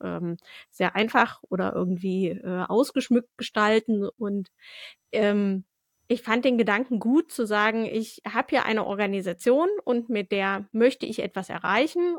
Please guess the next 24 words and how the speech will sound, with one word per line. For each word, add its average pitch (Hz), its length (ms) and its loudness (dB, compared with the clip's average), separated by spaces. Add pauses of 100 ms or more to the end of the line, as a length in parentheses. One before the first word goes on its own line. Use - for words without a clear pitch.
(100)
Und 240 460 0 (840)
wie 202 400 4
muss 254 180 8
ich 262 120 -4
die 208 160 2 (440)
bauen, 190 460 2
sofern 202 360 -2
man 196 200 0
Organisationen 190 760 0
überhaupt 185 380 -4
bauen 226 280 0
kann? 302 220 -2 (360)
Können 214 200 2
wir 202 80 2
uns 190 140 -4
vielleicht 185 320 -2
auch 202 220 -4
mal 196 340 -4
in 214 160 -4
einer - 260 2
eigenen 240 320 4
Folge 202 280 0
drüber 190 300 -6
unterhalten. 208 640 -4